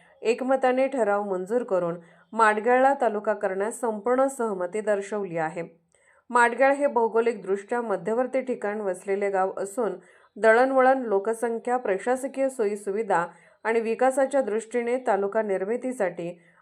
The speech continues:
अत्यंत योग्य असल्याचे स्थानिकांचे मत आहे. स्वतंत्र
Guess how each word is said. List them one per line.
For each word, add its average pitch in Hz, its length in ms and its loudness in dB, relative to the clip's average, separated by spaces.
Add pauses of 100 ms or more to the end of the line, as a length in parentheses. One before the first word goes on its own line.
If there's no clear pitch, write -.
अत्यंत 262 520 0
योग्य 208 380 2
असल्याचे 240 500 -2
स्थानिकांचे 247 960 -2
मत 180 300 -4
आहे. 170 380 -8 (460)
स्वतंत्र 220 460 0